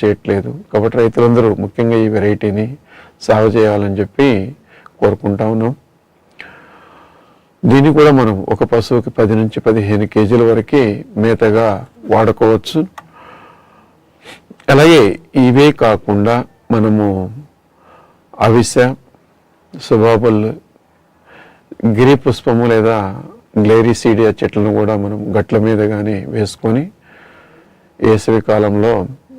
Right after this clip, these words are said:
ముఖ్యంగా ఈ ఆకును కూడా మనము పశువులకి మేతగా వాడుకోవచ్చును. So, ఇవన్నీ కూడా పాటించినట్లయితే,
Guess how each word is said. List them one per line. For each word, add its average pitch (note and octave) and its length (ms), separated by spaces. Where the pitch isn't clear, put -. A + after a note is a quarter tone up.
ముఖ్యంగా G2 640
ఈ A#2 100
ఆకును G#2+ 400
కూడా G#2 200
మనము G2 460
పశువులకి G2+ 540
మేతగా G2+ 600
వాడుకోవచ్చును. G2 1000
So, D3 120
ఇవన్నీ B2+ 400
కూడా C#3 200
పాటించినట్లయితే, G#2+ 1200